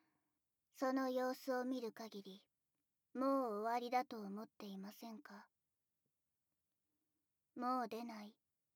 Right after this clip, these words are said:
もう結構だとマスターは言うかもしれませんが。これから、ですよね。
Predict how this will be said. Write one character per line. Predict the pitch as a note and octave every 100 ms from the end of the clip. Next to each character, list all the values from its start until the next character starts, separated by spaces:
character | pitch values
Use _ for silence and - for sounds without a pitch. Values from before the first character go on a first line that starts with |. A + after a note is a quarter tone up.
| _ _ -
も | C#4 C#4+
う | C#4
結 | C4+ C#4 -
構 | C4+ B3+
だ | A3
と | G#3 G3+
マ | A3
ス | A#3+ -
タ | A#3+
ー | G#3+
は | G3
言 | F#3+ G#3 A3
う |
か | B3
も | A3 G3+
し | -
れ | G3
ま | G#3 G#3+
せ | - A3+
ん | G#3
が。 | G3 G3 G3 _ _ _ _ _ _ _ _ _ _ _ _ _ _ _ _ - - - - - - - _ _ _ _ _ _ _ _ _ _ _ -
こ | C4
れ | B3 C4
か | - B3+
ら、 | B3 B3 - _ _ _ _ -
で | A3
す | - A2
よ | F#2+ F2+
ね。 | F#2+ F#2